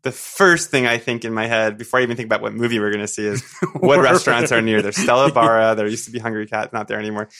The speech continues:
Speaker 2: All
Speaker 1: Uh,
Speaker 2: the Thai restaurants.
Speaker 1: yeah.
Speaker 2: Love to eat Thai is close to there.
Speaker 1: Yeah,
Speaker 2: Yeah.
Speaker 1: yeah. That's not walking distance, though, right?
Speaker 2: Oh, no, I guess, I don't know.
Speaker 1: Oh, yeah.
Speaker 2: Yeah.
Speaker 1: I like to walk out the movie.
Speaker 2: Ah,
Speaker 1: Yeah, yeah.
Speaker 2: okay.
Speaker 1: But
Speaker 2: Nice.
Speaker 1: okay, so, but no,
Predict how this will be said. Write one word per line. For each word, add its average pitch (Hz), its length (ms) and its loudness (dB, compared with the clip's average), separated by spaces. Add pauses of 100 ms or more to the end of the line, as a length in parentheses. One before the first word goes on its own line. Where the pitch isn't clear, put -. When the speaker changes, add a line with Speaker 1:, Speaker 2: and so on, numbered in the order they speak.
(240)
Speaker 2:
All 143 220 4
Speaker 1:
Uh, - 20 2
Speaker 2:
the 156 80 2
Thai 151 280 2
restaurants. 147 680 2
Speaker 1:
yeah. 120 180 4
Speaker 2:
Love 123 160 4
to 160 100 -6
eat 143 200 -8
Thai 139 380 2
is 143 180 -2
close 135 300 -2
to 143 120 -8
there. 139 260 2
Speaker 1:
Yeah, 135 180 2
Speaker 2:
Yeah. 123 40 4
Speaker 1:
yeah. 110 300 0
That's 165 120 2
not 170 140 4
walking 120 300 2
distance, 101 380 -10
though, 107 120 -6
right? 107 180 -4
Speaker 2:
Oh, 208 220 6
no, 180 180 2
I 156 100 2
guess, 143 200 -6
I 127 140 -6
don't 110 100 -10
know. 95 180 -18
Speaker 1:
Oh, 117 60 -2
yeah. 117 80 2
Speaker 2:
Yeah. 98 100 2
Speaker 1:
I 120 40 2
like 131 160 2
to 123 80 -8
walk 107 200 0
out 104 200 -4
the 113 60 -10
movie. 110 140 -2
Speaker 2:
Ah, 185 380 0
Speaker 1:
Yeah, 113 220 2
yeah. 107 80 0
Speaker 2:
okay. 123 360 -8
Speaker 1:
But 131 100 -8
Speaker 2:
Nice. 147 160 4
Speaker 1:
okay, 135 260 2
so, 147 260 2
but 131 340 0
no, 131 320 0